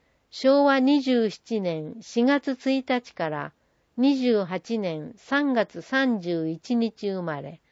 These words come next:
の方。実施期間、来年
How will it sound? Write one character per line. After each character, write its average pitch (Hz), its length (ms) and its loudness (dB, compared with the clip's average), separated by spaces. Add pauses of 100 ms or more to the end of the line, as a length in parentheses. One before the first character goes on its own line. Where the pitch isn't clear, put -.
(400)
の 208 380 -2
方。 165 460 -8 (1500)
実 196 220 -4
施 302 300 -4
期 - 200 -6
間、 165 440 -4 (840)
来 226 320 0
年 233 400 0